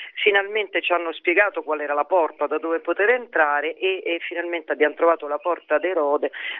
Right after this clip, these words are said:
da dove siamo entrati e arrivati in questo grande spianata delle moschee, che è veramente impressionante, a parte la meraviglia e la grandiosità, ma è, c'è questa moschea centrale che è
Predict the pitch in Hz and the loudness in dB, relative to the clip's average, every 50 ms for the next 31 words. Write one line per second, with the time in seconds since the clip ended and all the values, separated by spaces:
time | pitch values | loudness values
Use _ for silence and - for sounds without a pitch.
0 | - - 165 170 160 165 156 147 151 151 - - 139 127 123 135 131 131 131 131 | -2 2 2 2 2 2 0 0 0 0 0 -2 -2 -2 0 -2 -2 -2 -2 -2
1 | 143 156 175 175 - - 143 139 131 135 135 - - 151 151 - 135 151 143 143 | 0 0 0 0 0 2 4 4 4 2 0 -4 -10 -12 -10 -6 -4 -2 -2 -2
2 | 143 147 131 139 135 143 143 - 143 131 131 127 131 - - 139 135 _ - 131 | -2 -2 0 0 0 0 -2 -8 -12 -10 -10 -10 -12 -10 -10 -10 -10 _ -8 -6
3 | 120 127 127 127 131 127 131 127 123 123 120 - - - - - - _ _ - | -2 -2 -2 -2 -4 -4 -2 -2 0 0 -2 -4 -8 -16 -16 -16 -18 _ _ -6
4 | - 156 143 135 135 131 143 131 123 127 127 123 123 123 117 - - - 117 110 | 0 0 2 2 2 0 0 -2 -2 -2 -4 -6 -10 -10 -12 -14 -10 -6 -4 -4
5 | - - - - - 147 123 131 147 139 143 139 117 117 120 117 _ - 127 117 | -4 -6 -10 -6 -4 -4 2 2 4 2 2 0 -2 -12 -14 -14 _ -6 -4 -4
6 | 101 95 95 85 82 95 120 117 - - 123 - - - 131 117 110 98 95 92 | -4 -4 -4 -6 -6 -8 -10 -10 -6 -8 -8 -8 -8 -6 -6 -4 -2 -2 -2 -2
7 | 101 - _ - - - - - 113 117 - - - 113 - 113 117 117 120 120 | -4 -8 _ -6 -6 -6 -2 0 0 0 0 -2 -8 -6 -4 -4 -4 -2 2 2
8 | 120 113 120 135 139 - 135 143 127 127 123 120 127 131 135 139 135 147 139 - | 2 2 2 -4 -8 -2 0 0 2 2 0 -2 -2 -6 -6 -6 -8 -8 -8 -4
9 | - 180 180 156 147 143 - - - - - - - - _ - 143 139 135 147 | -6 -2 2 2 2 2 0 -4 -12 -20 -20 -20 -20 -20 _ -8 -6 -4 -4 -4
10 | 147 - - 156 - - 147 143 - - 151 139 139 135 135 - _ - 160 156 | -6 -6 -8 -8 -6 -6 -8 -8 -4 -4 -6 -4 -4 -8 -12 -12 _ 0 0 0
11 | 147 - - 156 151 156 - - 135 123 120 127 147 147 143 139 135 127 - - | 0 0 -4 -6 -8 -8 -8 -4 -4 -2 0 0 0 0 0 -4 -4 -6 -8 -6
12 | 131 120 120 123 127 123 123 120 120 117 - - 85 67 | -4 -2 0 0 0 -2 -2 -2 -2 -2 -2 -2 -4 -4